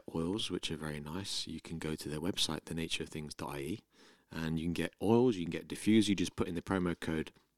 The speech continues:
yoga life, without the, just yoga life, for ten percent off.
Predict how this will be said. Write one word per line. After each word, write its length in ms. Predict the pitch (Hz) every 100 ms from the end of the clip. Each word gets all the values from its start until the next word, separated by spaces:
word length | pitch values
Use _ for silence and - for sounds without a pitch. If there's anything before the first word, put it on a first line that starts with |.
| _ -
yoga 420 | 90 101 127 90
life, 400 | 78 107 131 - - - _ _ -
without 420 | 85 98 98 82
the, 220 | 85 95 -
just 240 | - - 87
yoga 380 | 85 85 82 80
life, 340 | 87 117 - - - - -
for 260 | - 85 82
ten 240 | - 95 92
percent 300 | - 92 110
off. 260 | 120 -